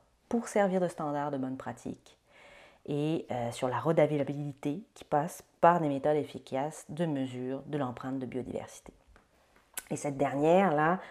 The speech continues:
cette mesure, elle, c'est vraiment un enjeu majeur sur lequel il y a encore beaucoup de travail à faire, beaucoup de chemin à parcourir pour assurer que les entreprises constituent un soutien effectif à la mise en œuvre des objectifs mondiaux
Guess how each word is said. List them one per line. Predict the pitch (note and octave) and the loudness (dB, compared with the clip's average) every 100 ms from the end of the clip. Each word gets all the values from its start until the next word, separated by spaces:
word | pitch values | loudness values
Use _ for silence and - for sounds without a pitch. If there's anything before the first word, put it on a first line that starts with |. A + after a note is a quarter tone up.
| - | -8
cette | - - | -6 -2
mesure, | D3 C#3 D#3 F3 | -2 0 2 4
elle, | C#3+ | 4
c'est | - | 0
vraiment | C3+ D3+ D#3 | 0 0 0
un | C#3+ | -2
enjeu | C3+ C3+ | -4 -4
majeur | C3+ C#3 C3+ B2+ C3 - - _ _ _ _ | -4 -4 -4 -2 -4 -4 -14 _ _ _ _
sur | - B2+ | -6 -4
lequel | B2 A2+ E3 D#3 | -2 -2 0 0
il | C#3+ | 0
y | |
a | D3 | -4
encore | D#3 E3+ E3+ F#3 - | -4 -4 -4 -6 -2
beaucoup | D4 C4+ - A3 | 0 0 -2 -2
de | A3 | -2
travail | - D3+ C3+ B2+ | -6 -6 -2 -4
à | - | -4
faire, | - F#3+ | -6 0
beaucoup | G3+ C4+ D4 | 2 2 6
de | C4 | 4
chemin | - C4+ | 4 -4
à | A#3+ | -2
parcourir | G3 - D#3+ D3 E3+ F3+ - - - - - - _ | -4 -2 -2 0 0 0 -4 -20 -20 -20 -20 -20 _
pour | - D#3 | -2 0
assurer | E3+ - D#3+ F3 | 0 0 2 2
que | E3+ | 2
les | C#3+ | -2
entreprises | C3 C3 D#3+ E3 | -4 -4 -4 -6
constituent | - D#3 D#3 - C3+ - E3 F3+ - _ _ _ | -6 -6 -6 -12 -14 -6 -4 -4 -8 _ _ _
un | G#3 A3 | 0 2
soutien | - - F#3 | 0 -4 -2
effectif | E3+ C3+ - - D3+ - - _ - _ | -2 -4 -8 -8 -8 -10 -16 _ -20 _
à | C3+ | -12
la | C3 | -6
mise | C3 B2+ | -6 -4
en | B2 | -4
œuvre | C3 D3+ - - | -4 -6 -4 0
des | E3 | 2
objectifs | D#3 C#3+ C3+ - D#3 D3+ | 2 0 -6 -6 -8 -6
mondiaux | C3 B2+ C3 C#3+ | -6 -4 -4 -4